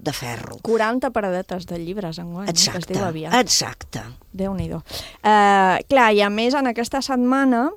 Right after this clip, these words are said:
Speaker 2: que tenim, com us deia, s'inicia Escorrellengua Germanat,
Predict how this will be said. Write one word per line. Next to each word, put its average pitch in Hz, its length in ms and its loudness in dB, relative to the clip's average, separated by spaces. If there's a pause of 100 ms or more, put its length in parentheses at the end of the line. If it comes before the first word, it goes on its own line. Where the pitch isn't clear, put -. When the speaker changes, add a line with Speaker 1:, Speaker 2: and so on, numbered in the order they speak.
(140)
Speaker 2:
que 208 500 4
tenim, 190 320 -2
com 202 180 -2
us 185 120 -4
deia, 202 180 2
s'inicia 202 480 0
Escorrellengua 226 800 2
Germanat, 214 720 -2